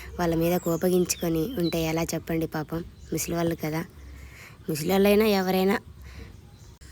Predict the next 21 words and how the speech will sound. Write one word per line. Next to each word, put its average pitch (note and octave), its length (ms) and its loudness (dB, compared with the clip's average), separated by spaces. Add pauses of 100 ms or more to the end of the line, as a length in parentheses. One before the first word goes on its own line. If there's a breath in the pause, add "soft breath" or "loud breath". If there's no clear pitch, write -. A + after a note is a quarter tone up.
(120)
మన F#3+ 180 0
కోడలు G3 360 0
తప్ప F#3 260 -4
ఎవరు F3+ 300 0
చూసుకోవాలి F3+ 560 0
అత్త F3 240 -4
మామల్ని? F3 400 -2 (120)
అది F3 140 -2
మన E3+ 160 0
హక్కే E3 420 0
కదా, F3+ 180 0 (140)
మన E3 160 -2
బాధ్యతే D#3+ 560 0
కదా. E3+ 200 0 (1000 loud breath)
వాళ్ళ F#3 180 2
కొడుకును, F#3+ 500 6
వాళ్ళ F#3 220 4 (140)
ఆస్తిని F#3+ 340 0
అన్నింటినీ F3+ 400 2
మనం F3 240 2
పంచుకున్నప్పుడు F3 640 0